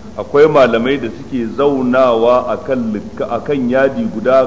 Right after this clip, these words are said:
ko turmi guda na farin alawayyo da ake likkafani da shi, wai su karanta waɗansu salatai da waɗansu addu'o'i da waɗansu zikirai. Idan suka zauna a kai suka karance, to wannan farin alawayyan,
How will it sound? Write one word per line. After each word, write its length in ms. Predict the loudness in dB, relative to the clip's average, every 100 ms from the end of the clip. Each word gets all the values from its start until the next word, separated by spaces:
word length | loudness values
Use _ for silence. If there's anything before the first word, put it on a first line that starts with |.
| 0
ko 140 | -6
turmi 400 | -6 -6 -2 -2
guda 560 | -2 -2 2 2 0 -6
na 180 | -4 -2
farin 340 | 0 0 0
alawayyo 480 | -2 0 2 2 0
da 100 | -2
ake 200 | -6 -6
likkafani 500 | -8 -6 -6 -6 -6
da 100 | -6 -10
shi, 180 | -12 -14 -16 -20 -20 -20 -20 -20 -20 -20 -20 -20 -20 -20 -20 -20 -16 -4
wai 160 | 0 0
su 120 | 0
karanta 320 | 0 0 -2
waɗansu 360 | -4 -4 -8 -6
salatai 460 | -4 -2 -2 -2 0
da 80 | 0
waɗansu 340 | -2 -2 0
addu'o'i 640 | 0 0 -2 -2 0 -2 0
da 80 | -2
waɗansu 400 | -2 -4 -8 -8
zikirai. 480 | -8 -6 -2 -2 -4 -10 -16 -18 -20 -18 -10
Idan 300 | -4 -2 -2
suka 220 | -6 -4 0
zauna 420 | 0 2 2 0
a 40 |
kai 180 | -2 -6
suka 240 | -6 -12 -8
karance, 540 | 0 2 2 -2 -10 -12 -14 -18 -18 -20 -20 -20 -14 -6
to 60 |
wannan 840 | -2 0 2 2 2 0 0 -2 -2
farin 260 | 0 0 -2 0
alawayyan, 680 | 2 4 4 2 0 -2